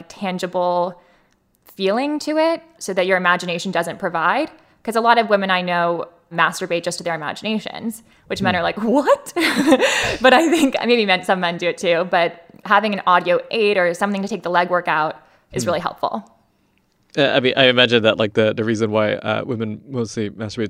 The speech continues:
Speaker 2: to imagination is because, like, there's not a lot of porn made for them. And so it's just, it's a product doesn't exist.
Speaker 1: Exactly.
Speaker 2: I'm sure you told this story a bunch when, uh, you've been interviewed before about Quinn, but could you sort of walk me through, uh, when you started a company and what the experience was like?
Speaker 1: Yeah, so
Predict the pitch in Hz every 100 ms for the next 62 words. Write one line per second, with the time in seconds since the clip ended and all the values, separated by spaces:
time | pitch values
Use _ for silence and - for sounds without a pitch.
0 | - 110 101 104 104 104 110 110 107 113
1 | 110 104 120 107 113 135 120 131 131 156
2 | 165 101 104 120 107 - 123 - 113 -
3 | - - _ - 117 131 113 107 107 101
4 | 101 113 - _ - 208 254 233 - -
5 | 190 _ - 165 160 269 254 240 202 180
6 | 175 165 151 127 143 135 - 143 131 131
7 | 127 120 120 117 123 131 120 113 101 -
8 | 107 92 - 165 143 117 107 - 180 175
9 | 156 131 135 127 - 120 113 104 107 104
10 | - - 120 123 117 117 98 104 98 101
11 | 98 - 104 120 104 - 101 98 101 78
12 | 78 - - 370 269 - - 247 233